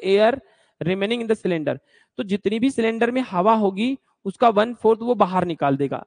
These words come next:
समझने वाली बात ये है कि मान लो ये एक सिलेंडर है और इसमें हवा है,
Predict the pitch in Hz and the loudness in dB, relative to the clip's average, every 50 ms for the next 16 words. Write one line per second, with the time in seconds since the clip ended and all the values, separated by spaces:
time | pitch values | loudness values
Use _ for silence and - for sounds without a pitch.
0 | _ _ _ - 196 214 226 220 226 269 247 240 240 240 202 214 214 208 - 185 | _ _ _ -4 -2 -2 -2 -2 -2 -2 -2 -2 -2 -2 -2 -2 -2 -2 -4 -4
1 | 180 170 165 165 - _ _ _ _ _ _ _ 202 208 190 185 214 240 240 247 | -4 -4 -4 -6 -10 _ _ _ _ _ _ _ -6 -2 -2 -2 -2 -2 -2 -2
2 | 247 247 226 - - 190 180 180 190 214 220 208 175 156 165 202 - _ _ _ | -2 -4 -2 -2 0 0 0 0 0 0 -2 -2 -4 -6 -6 -8 -10 _ _ _
3 | _ _ - 202 214 214 - 240 254 247 226 226 180 165 180 180 170 156 139 127 | _ _ -2 0 0 0 0 -2 -4 -4 -2 -2 -2 0 0 -2 -2 -4 -8 -12